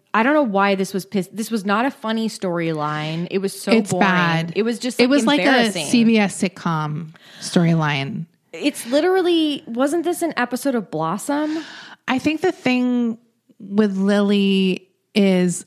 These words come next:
Speaker 2: I would buy that she never used a tampon.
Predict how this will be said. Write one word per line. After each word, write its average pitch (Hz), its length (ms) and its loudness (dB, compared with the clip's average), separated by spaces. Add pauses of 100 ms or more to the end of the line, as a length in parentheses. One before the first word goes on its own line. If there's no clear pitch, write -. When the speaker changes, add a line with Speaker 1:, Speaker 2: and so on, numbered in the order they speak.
(120)
Speaker 2:
I 202 140 2
would 214 260 0
buy 220 460 0
that 208 160 -2
she - 220 -2
never 175 500 0
used 170 640 0
a 226 60 2
tampon. 254 760 0